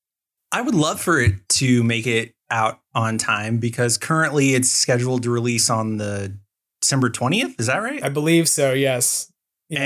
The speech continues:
Speaker 1: And that would literally be the day after my birthday. So it would honestly just be the greatest birthday present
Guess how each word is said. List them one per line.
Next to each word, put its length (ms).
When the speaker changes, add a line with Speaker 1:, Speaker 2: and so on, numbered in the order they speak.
Speaker 1:
And 120
that 160
would 100
literally 400
be 140
the 100
day 200
after 260
my 140
birthday. 420
So 160
it 40
would 220
honestly 440
just 180
be 80
the 100
greatest 380
birthday 320
present 480